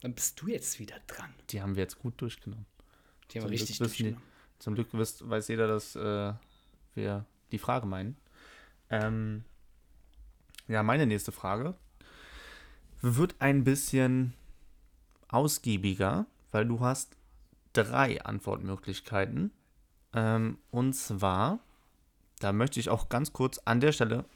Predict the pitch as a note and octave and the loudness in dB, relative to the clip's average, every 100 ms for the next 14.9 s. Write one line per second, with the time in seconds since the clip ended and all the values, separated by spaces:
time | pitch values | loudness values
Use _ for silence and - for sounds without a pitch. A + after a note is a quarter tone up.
0 | - - - F#3+ - F3+ D#3+ B2 A2+ B2 | -20 -4 4 4 6 6 6 4 4 2
1 | - A#2 A2+ A#2 A#2 A#2 - - - - | 0 0 2 2 0 -4 -8 -20 -20 -12
2 | - A2 A2+ - G#2+ G2+ G2 F#2 G2 F#2 | 0 2 2 2 4 4 2 0 -2 -2
3 | A2 G2 A#2 D#3+ - _ _ _ _ _ | -2 0 0 -2 -6 _ _ _ _ _
4 | _ _ _ _ _ _ A2 G#2 G#2+ - | _ _ _ _ _ _ 0 2 2 0
5 | B2+ A#2 - B2 C3+ B2+ B2 A#2 B2 B2 | 0 -2 4 4 6 4 4 6 4 4
6 | B2+ B2 A#2+ A#2 A#2 A#2 A2+ - B2 A2+ | 2 2 0 2 2 0 -4 -2 2 4
7 | G2+ - - _ _ _ _ - G2 F#2 | 2 -2 -16 _ _ _ _ -8 -6 -2
8 | F2+ F#2+ C#3+ - _ _ _ _ - G2+ | 0 0 0 -8 _ _ _ _ -6 -2
9 | G#2 G3 - - - - - _ - A2+ | 0 -2 -6 -20 -20 -20 -20 _ -4 0
10 | A#2 A#2 A#2 A#2+ - - _ _ _ _ | 2 2 0 -2 -8 -20 _ _ _ _
11 | - A#2+ - E3 D#3 C#3+ C#3+ C#3+ - _ | -6 0 6 6 8 4 2 -2 -6 _
12 | _ - A#2 A#2 - A2 G#2+ G#2 - _ | _ 0 2 2 4 4 4 2 -2 _
13 | _ _ _ _ _ - - - _ - | _ _ _ _ _ -20 -20 -20 _ -20
14 | - - B2+ A2 F#2+ - G2+ - E3+ | -4 2 4 4 2 6 6 6 -2